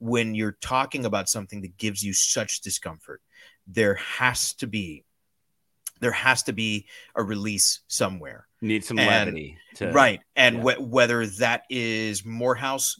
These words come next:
Speaker 1: coming up from the ground and giving you that "fuck yeah"
Speaker 2: <laughs>
Speaker 1: moment,
Speaker 2: Yeah.
Speaker 1: right? Or it's, um, you know, David Alan Grier flat like a pancake. You know,
Speaker 2: <laughs>
Speaker 1: uh, he-, he's,
Speaker 2: And
Speaker 1: he's
Speaker 2: still
Speaker 1: kind
Speaker 2: not giving up. Still not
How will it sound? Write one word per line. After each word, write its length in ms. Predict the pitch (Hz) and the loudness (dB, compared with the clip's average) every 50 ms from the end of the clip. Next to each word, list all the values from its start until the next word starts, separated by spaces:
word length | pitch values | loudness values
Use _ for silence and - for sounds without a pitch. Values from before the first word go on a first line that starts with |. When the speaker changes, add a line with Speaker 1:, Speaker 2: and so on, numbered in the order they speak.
| _ | _
Speaker 1:
coming 300 | - - 123 117 113 113 | -10 -8 -6 -6 -4 -4
up 140 | 110 104 - | -6 -6 -6
from 100 | - 104 | -8 -10
the 80 | 98 95 | -10 -10
ground 460 | 90 101 98 95 101 104 113 117 113 - | -8 -8 -6 -4 -4 -4 -6 -6 -8 -8
and 160 | 117 110 104 | -10 -8 -6
giving 220 | 110 117 107 110 | -4 -4 -4 -4
you 80 | 117 113 | -4 -4
that 240 | 101 101 98 104 - | -4 -4 -6 -8 -4
"fuck 420 | - - 220 220 214 202 175 - | -2 0 2 2 2 0 -2 -4
yeah" 560 | 220 233 226 226 220 208 196 190 175 160 143 | 2 6 6 6 6 6 2 2 4 4 4
Speaker 2:
<laughs> 40 | 127 | 4
Speaker 1:
moment, 520 | 127 - - 110 156 - - 175 151 - 170 160 139 - | 4 4 6 6 4 4 4 2 0 2 2 0 2 4
Speaker 2:
Yeah. 100 | - 156 127 | 4 6 6
Speaker 1:
right? 380 | 113 120 127 - - 135 113 - - _ _ - | 6 6 4 4 2 0 -2 -2 -6 _ _ 4
Or 580 | 170 185 202 196 175 160 135 127 123 127 123 123 - - _ _ _ | 6 6 8 8 8 10 8 8 6 4 0 -6 -14 -20 _ _ _
it's, 640 | - 131 127 120 120 117 117 117 113 - - - - _ _ | -2 0 2 4 4 4 4 2 0 -4 -6 -6 -8 _ _
um, 680 | - 135 127 127 120 117 113 113 113 110 107 110 107 101 _ _ | 0 2 4 4 4 4 4 4 2 2 0 -2 -6 -10 _ _
you 100 | - 147 123 | -8 -6 -4
know, 180 | 117 110 98 - 120 117 - | -4 -4 -6 -8 -16 -10 -6
David 260 | 139 131 131 131 123 | -4 -2 -2 -2 -2
Alan 280 | 120 117 113 117 120 113 | -2 -2 -2 -2 -4 -6
Grier 580 | 110 117 127 127 123 120 117 117 113 113 - - - - - _ _ | -6 -4 -2 0 0 2 2 2 2 0 -2 -8 -16 -20 -20 _ _
flat 360 | - - - 143 131 123 - 120 | -14 -8 -4 -2 -2 -2 -4 -6
like 160 | 117 113 104 | -8 -8 -8
a 60 | 101 | -8
pancake. 680 | - - - 127 135 139 139 127 - 101 87 80 - - - - - - - - - - - _ _ _ _ _ - 185 175 - 208 202 - | -8 -8 -6 -6 -6 -8 -10 -10 -12 -12 -12 -14 -16 -20 -20 -20 -20 -20 -20 -20 -20 -20 -20 _ _ _ _ _ -2 -2 -2 0 -2 -2 0
You 140 | 143 123 | 0 2
know, 240 | 117 113 110 104 104 | 2 4 4 2 2
Speaker 2:
<laughs> 80 | - - | 0 0
Speaker 1:
uh, 580 | 127 123 120 113 110 110 107 107 107 107 110 110 - - | 0 2 2 4 4 2 2 2 0 -2 -4 -6 -10 -12
he-, 300 | - - - - 143 143 | -14 -12 -8 -6 -6 -4
he's, 320 | - 139 135 123 120 - - | -2 -4 -4 -4 -4 -4 0
Speaker 2:
And 100 | - 131 | 2 2
Speaker 1:
he's 80 | 127 - | 2 2
Speaker 2:
still 140 | - 196 220 | 4 4 4
Speaker 1:
kind 60 | 240 | 6
Speaker 2:
not 140 | 247 247 202 160 | 6 4 4 4
giving 200 | 214 220 226 233 | 2 2 2 2
up. 220 | 247 - - - | 2 0 0 -6
Still 400 | - - - - - 254 262 262 | -12 -14 -10 -2 2 2 4 4
not 80 | 269 | 6